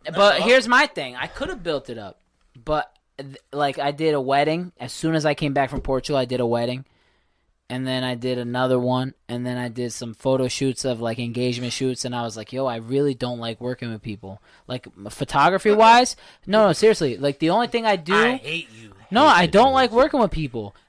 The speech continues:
Speaker 2: I like, <laughs> in photography, I like to take pictures of scenes and capture a moment. You know what I mean? Like, I don't like to really be like, "Okay, move your chin this way, look up this way, do this, do that." No,
Speaker 1: Yeah.
Speaker 2: fuck that. I like to take a picture of, like, a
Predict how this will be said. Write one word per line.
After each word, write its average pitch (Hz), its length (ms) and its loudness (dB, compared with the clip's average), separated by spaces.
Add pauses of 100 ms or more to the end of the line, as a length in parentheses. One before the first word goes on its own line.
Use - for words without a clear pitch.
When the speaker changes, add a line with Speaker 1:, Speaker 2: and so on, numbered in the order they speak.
(200)
Speaker 2:
I 180 280 4
like, 180 500 4
<laughs> - 60 -20
in 185 160 -2
photography, 214 720 2
I 143 100 4
like 165 220 2
to 151 80 -14
take - 260 -8
pictures 175 380 0
of 131 120 -4
scenes 185 460 -4
and 143 180 -4
capture 165 460 0
a 139 80 4
moment. 135 480 -2 (220)
You 143 80 -10
know 160 60 -2
what 160 40 -2
I 160 60 -2
mean? 165 120 -4
Like, 147 200 -2
I 143 160 4
don't 160 280 4
like 143 300 2
to 143 160 -4
really 147 480 0 (220)
be 151 100 -2
like, 143 160 0
"Okay, 160 460 0 (180)
move 175 160 -2
your 185 120 0
chin 190 360 -2
this 185 300 -2
way, 175 480 4 (160)
look 175 260 -2
up 190 280 -2
this 185 260 -6
way, 180 420 0
do 180 240 -10
this, 180 460 -4
do 170 160 -8
that." 165 260 -4
No, 165 160 -6
Speaker 1:
Yeah. 180 100 -8
Speaker 2:
fuck 202 220 -6
that. 117 220 -10 (200)
I 156 120 -8
like 175 160 -4
to 165 80 -12
take 165 160 -10
a 151 40 -6
picture 185 400 -2
of, 147 200 0
like, 139 200 0
a 135 200 -2